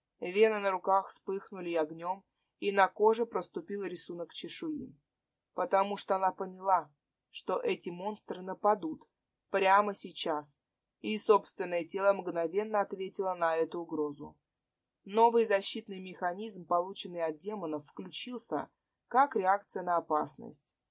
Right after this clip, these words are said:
Нефер опустил голову к плечу, словно разминая шею.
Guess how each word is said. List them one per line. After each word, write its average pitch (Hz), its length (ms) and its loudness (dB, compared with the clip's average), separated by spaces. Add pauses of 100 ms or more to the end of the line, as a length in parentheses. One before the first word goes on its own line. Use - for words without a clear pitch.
(340)
Нефер 269 440 0
опустил 196 440 -4
голову 175 420 -6
к - 80 -20
плечу, 165 500 -8 (300)
словно 285 500 0
разминая 185 580 -2
шею. 151 580 -6